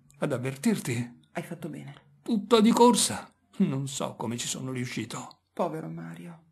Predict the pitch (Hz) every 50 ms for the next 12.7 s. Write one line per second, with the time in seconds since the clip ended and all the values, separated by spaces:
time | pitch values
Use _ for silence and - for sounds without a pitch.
0 | _ _ _ _ - 147 127 117 - 131 117 117 117 113 113 120 117 120 127 131
1 | 127 120 113 - - 113 104 120 - - _ - - 190 151 139 139 131 131 131
2 | - 165 139 139 143 147 143 135 143 170 147 151 160 151 131 - - 202 202 196
3 | 208 196 - 233 202 185 175 170 - 220 226 220 220 220 208 - 190 180 165 165
4 | 165 - 170 175 180 - _ _ _ _ _ _ - - 143 - - 101 92 92
5 | - - - _ _ _ _ _ _ _ _ _ _ _ _ _ _ - - 247
6 | 262 247 254 254 254 165 156 156 156 - 160 - - 156 156 156 160 160 160 147
7 | 151 151 151 - - 156 156 - - - 262 226 202 196 - - - 165 151 -
8 | - 240 226 226 202 165 151 139 123 120 107 - _ _ - _ _ _ - -
9 | 277 240 226 226 214 196 196 262 262 233 202 196 208 208 208 208 190 254 233 202
10 | 196 214 202 214 202 208 202 196 202 226 - 220 190 196 190 190 - - 196 196
11 | - - 190 190 185 190 196 180 180 180 202 196 190 185 190 196 202 233 233 196
12 | 202 180 131 98 - - - - - - - - _